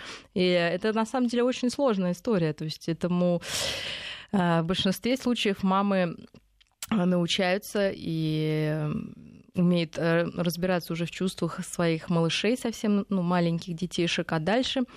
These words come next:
а, вот важно вместе с детьми расти, то есть не оставаться мамой младенца, если вашему сыну уже, а, сорок, <laughs> например.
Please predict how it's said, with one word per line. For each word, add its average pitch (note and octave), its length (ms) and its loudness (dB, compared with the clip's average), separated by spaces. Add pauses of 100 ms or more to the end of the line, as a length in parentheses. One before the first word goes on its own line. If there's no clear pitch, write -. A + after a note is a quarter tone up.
(300)
а, E3+ 240 4
вот E3+ 160 -2
важно G3+ 300 2
вместе F3+ 320 0
с E3 40 -4
детьми G3+ 320 0
расти, F3+ 580 -2
то E3 80 -6
есть D#3+ 140 -6
не E3+ 80 2
оставаться F3+ 720 0 (340)
мамой F3 400 2
младенца, E3+ 580 0
если D#3+ 420 0 (340)
вашему E3+ 420 2
сыну F#3+ 440 2
уже, F3 300 0 (260)
а, D#3 180 0
сорок, D#3 520 0
<laughs> - 80 -14
например. F3 340 2